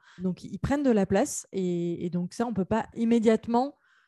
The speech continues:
ajouter de nouvelles choses, de nouveaux projets, alors qu'on a déjà quelque chose qui prend de la place, euh, dans l'emploi du temps.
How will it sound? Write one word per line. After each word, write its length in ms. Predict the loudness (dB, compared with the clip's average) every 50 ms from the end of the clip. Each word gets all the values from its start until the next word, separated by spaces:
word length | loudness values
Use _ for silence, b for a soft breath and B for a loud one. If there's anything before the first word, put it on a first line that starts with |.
| _ _ 2
ajouter 500 | 4 4 6 4 2 0 -4 -4 -4 -4
de 120 | -2 -2 -2
nouvelles 320 | -2 0 0 0 -2 -2
choses, 260 | -4 -2 -2 -2 -2
de 80 | -2 -4
nouveaux 300 | -4 -4 -2 -2 -2 -4
projets, 560 | -4 -4 -2 0 0 2 2 2 2 2 2
alors 320 | 0 -2 -2 -2 -4 -6 -6
qu'on 160 | -8 -6 -6
a 60 | -4
déjà 260 | -4 -2 -2 -2 -2
quelque 160 | -2 -4 -6
chose 160 | -6 -8 -10 -10
qui 160 | -12 -18 _
prend 180 | -8 -6 -4
de 120 | -2 0 0
la 140 | 0 0 -2
place, 380 | -2 -2 -2 -2 -4 -4 -4
euh, 180 | -2 -2 0 0
dans 120 | -2 -4
l'emploi 300 | -4 -6 -6 -6 -6 -6
du 120 | -6 -6 -8
temps. 140 | -10 -14